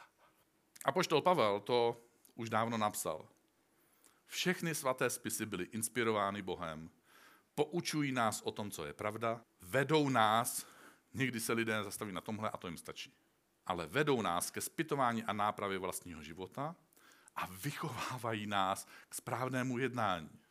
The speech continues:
Tak je potom boží člověk náležitě připraven ve všech směrech konat dobré boží dílo. Další způsob, jak poznáváme boží vůli, je, že Bohu odevzdáváme svoje srdce.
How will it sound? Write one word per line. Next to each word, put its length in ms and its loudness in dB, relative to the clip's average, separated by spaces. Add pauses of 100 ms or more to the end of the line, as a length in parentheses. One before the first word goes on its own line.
(300)
Tak 220 2
je 80 6
potom 280 0
boží 220 -2
člověk 380 0
náležitě 600 0
připraven 580 0 (240)
ve 100 -4
všech 360 -2
směrech 540 -2 (180)
konat 300 -2
dobré 520 0 (200)
boží 560 -8 (140)
dílo. 360 -12 (580)
Další 260 4
způsob, 320 0
jak 180 6
poznáváme 480 2
boží 260 -4
vůli, 360 -2 (340)
je, 120 4
že 120 0
Bohu 180 2
odevzdáváme 1040 4
svoje 280 0
srdce. 400 -6